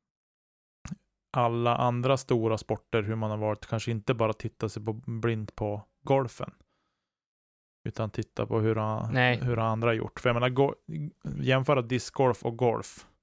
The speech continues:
Speaker 1: Och titta på antalet
Speaker 2: Det går
Speaker 1: utövare
Speaker 2: inte. Man kanske
Speaker 1: världen
Speaker 2: borde
Speaker 1: över.
Speaker 2: lägga sig på rådel eller någonting då.
Speaker 1: Eh, <laughs> precis. Nu börjar vi snacka. Eh, så att, ja. Men de är, de är roliga att följa, de här, de här tweetarna han gör.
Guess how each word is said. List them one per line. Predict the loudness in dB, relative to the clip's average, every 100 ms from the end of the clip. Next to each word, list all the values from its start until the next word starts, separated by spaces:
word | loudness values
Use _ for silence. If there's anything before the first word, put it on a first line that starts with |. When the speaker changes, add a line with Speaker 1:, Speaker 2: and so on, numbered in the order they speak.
| _ _ _ _ _ -18 -18 -18 _
Speaker 1:
Och | -8 -8 -6
titta | -6 -4 -4
på | -2
antalet | 0 0 -2 2
Speaker 2:
Det | 2
går | 4 6
Speaker 1:
utövare | 6 6 4
Speaker 2:
inte. | 2
Man | 4
kanske | 4 4
Speaker 1:
världen | 4
Speaker 2:
borde | 4 6
Speaker 1:
över. |
Speaker 2:
lägga | 4 4 4
sig | 4 4
på | 6
rådel | 6 6 6 4 0 0
eller | 2
någonting | 2 0 0 -4 -2
då. | -4
Speaker 1:
Eh, | -4 -6 -6 -6 -6 -6 -10 _ _
<laughs> | -12 -10 -10 2
precis. | 2 4 0 -2 -8 -18 _ _ _ _ _ -10
Nu | -4 -2
börjar | 2 0
vi | 0
snacka. | -4 -4 -4 -4 -6 -18 _ _ _ _ _ _ _ _ _ -20 -14
Eh, | -10 -8 -8
så | -4 -2
att, | -4 -8 -18 -18 _ _ -10 0
ja. | 0 0 -6 _ -20 -20 _ _ _ _ _ _ _ _ _ -2
Men | 0 4
de | 4 4
är, | 4 4
de | 4
är | 4
roliga | 4 4 4
att | 4
följa, | 2 2
de | 2
här, | 2 0 -4
de | -6 -4
här | -4
tweetarna | -2 -2 -2 -2 -2
han | 0
gör. | 0 0 -2